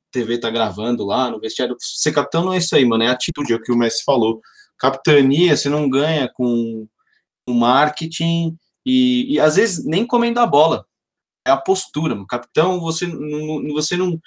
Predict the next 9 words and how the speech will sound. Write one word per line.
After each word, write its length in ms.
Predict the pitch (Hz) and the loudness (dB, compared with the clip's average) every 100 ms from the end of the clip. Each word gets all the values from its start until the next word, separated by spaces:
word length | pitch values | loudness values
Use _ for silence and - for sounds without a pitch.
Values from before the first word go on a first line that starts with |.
| - _ | -20 _
não 80 | 147 | -4
consegue, 800 | 156 160 175 170 175 165 151 123 | -2 0 0 -2 -2 0 0 -2
é... 580 | 117 117 113 110 107 101 _ _ _ _ _ _ _ _ _ _ _ - | -4 -2 -2 -4 -6 -10 _ _ _ _ _ _ _ _ _ _ _ -8
é... 20 | |
difícil 260 | 147 214 196 | -4 -2 2
você 80 | 196 | 2
conseguir 280 | 180 170 151 | 2 0 0
desenvolver 580 | 143 139 147 131 123 | 2 4 4 4 2
capitania. 640 | 120 117 - 120 107 98 | 0 -8 -2 -2 0 -6